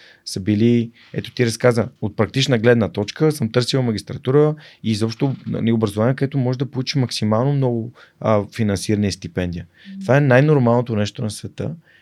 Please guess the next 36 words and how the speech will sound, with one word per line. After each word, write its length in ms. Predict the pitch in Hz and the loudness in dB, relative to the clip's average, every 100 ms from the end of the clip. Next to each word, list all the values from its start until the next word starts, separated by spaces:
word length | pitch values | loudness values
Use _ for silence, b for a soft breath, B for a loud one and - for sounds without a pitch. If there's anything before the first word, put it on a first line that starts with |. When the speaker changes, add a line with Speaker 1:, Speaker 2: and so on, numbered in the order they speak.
| b - | b -4
Speaker 1:
и, 180 | 123 - | -4 -2
и 80 | 117 | -2
просто 300 | 135 139 135 | -2 -2 0
някои 480 | 135 135 147 - - b b | -2 0 -2 -2 -10 b b
де-, 200 | 104 104 - - | -10 -10 -10 -6
някои 300 | 117 120 147 | -2 0 0
деца 240 | 117 - 123 | -4 0 0
и 40 | |
млади 200 | 127 135 | 2 0
хора 220 | - 127 | 0 -2
не 80 | 117 | -2
се 160 | 107 110 | 0 -2
замислят 440 | 104 101 - 85 | -2 -2 -6 -8
за 120 | 82 | -10
това. 220 | - 82 - _ - | -10 -12 -12 _ -16
Защото 240 | - - | -12 -4
има 160 | 107 113 | 0 2
някой, 240 | 107 107 | 0 -4
който 240 | - 110 110 | -8 -4 -2
може 200 | 104 104 | -2 -4
да 80 | |
си 140 | 104 - | -8 -8
помисли 360 | 101 101 131 | -10 -8 -6
за 80 | 117 | -6
това 120 | 117 | -4
как 200 | 113 110 | -4 -2
да 60 | 107 | -2
им 80 | 107 | -2
осигури 300 | 101 101 101 | -4 -6 -4
образование. 600 | 101 107 101 95 95 85 B B B B | -4 -6 -6 -8 -8 -10 B B B B
Но 100 | 113 | -2
ако 200 | 104 - | -2 -4
ти 180 | - 151 | -4 4
им 140 | 170 | 4
го 160 | 143 110 | 4 0
кажеш, 600 | - 110 92 113 - - | 2 2 2 -4 -4 -10